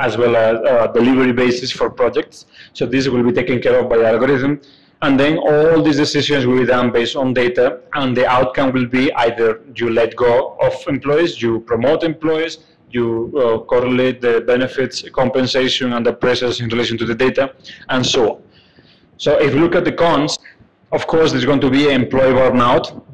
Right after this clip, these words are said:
probably distress in the long run. Anxiety will take place after the distress. And one of the big cons which I see is the company might become dependent on such system,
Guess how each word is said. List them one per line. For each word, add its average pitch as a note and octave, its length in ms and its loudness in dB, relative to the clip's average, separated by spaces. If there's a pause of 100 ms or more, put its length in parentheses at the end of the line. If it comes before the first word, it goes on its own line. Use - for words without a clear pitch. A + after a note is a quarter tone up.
probably C3 480 2
distress C3 640 0
in C#3+ 120 0
the B2+ 100 4
long C3 260 2
run. C3+ 380 -2 (280)
Anxiety C3+ 480 0
will C3 180 2
take C3 240 -2
place C3+ 260 0 (120)
after C#3 260 0
the B2 140 0
distress. A#2 580 -2 (380)
And C#3 580 -2
one C#3+ 220 2
of C3+ 60 0
the B2+ 80 2
big C#3+ 260 -2
cons C#3 280 0
which B2+ 140 0
I C3 80 2
see C#3 280 -2
is B2 100 -2
the B2 80 -2
company C3+ 500 -2
might B2+ 180 -2
become B2+ 360 -2
dependent C3+ 520 0
on A#2 120 -4
such - 260 -2
system, B2+ 460 -4